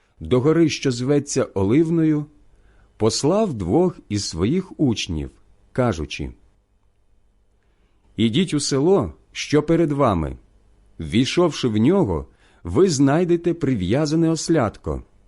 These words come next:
на якого ніхто з людей ще не сідав ніколи. Відв'яжіть його і приведіть.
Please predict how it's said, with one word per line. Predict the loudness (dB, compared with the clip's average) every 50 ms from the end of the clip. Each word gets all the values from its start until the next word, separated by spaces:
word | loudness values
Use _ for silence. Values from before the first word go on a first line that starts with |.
| -20 _ -4
на | -2 0
якого | 0 0 0 0 2 2 4 4 4
ніхто | 4 4 4 4 2 2 0 -4 -8 _ 0 0 2
з | 0 0
людей | -4 -4 -4 -2 -2 0 0 0 -2 -4 -8
ще | -14 -14 -10 -6 -2 0
не | 0 0 0
сідав | 0 -4 -4 -2 -2 -2 -2 -2 -4 -8 -16 -10
ніколи. | -6 -2 -2 -2 -2 -2 -2 -2 -2 -2 -6 -8 -12 _ _ -20 _ _ _ _ _ _ _ _ _ _ _ _ _ _ _
Відв'яжіть | -2 0 0 0 2 2 0 0 0 2 0 -2 0 0 -2
його | -2 -2 -2 -4 -6 -8 -16 _ _ -20 -14 -6
і | -2 -2 -2
приведіть. | -2 -2 0 0 2 2 2 0 0 0 -4 -6 -6 -8 -16